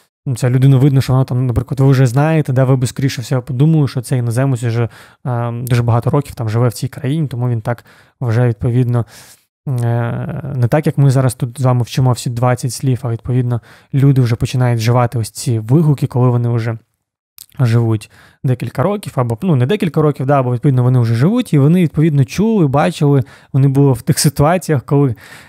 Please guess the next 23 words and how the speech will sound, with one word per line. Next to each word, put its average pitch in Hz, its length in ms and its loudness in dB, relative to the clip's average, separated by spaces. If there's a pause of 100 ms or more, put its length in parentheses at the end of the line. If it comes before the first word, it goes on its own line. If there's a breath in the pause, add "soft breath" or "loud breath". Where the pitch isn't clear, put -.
(100)
е, 123 140 2
носії 131 380 4
мови 147 280 4
вживали 127 440 2
ті 143 180 -4
чи 135 200 -4
інші, 131 560 0 (600 soft breath)
е, 117 160 0
вигуки, 185 580 2
і 165 240 2
вони, 165 280 2 (120)
м, 131 340 0
просто, 160 360 -2
просто 151 340 -2
люди 147 200 2
вже 123 120 2
так 120 180 -2
потрошки 131 400 -2
переймають 127 680 0
і 139 40 -8
кажуть, 113 300 -4
«А, 147 40 -2
ага». 120 520 -4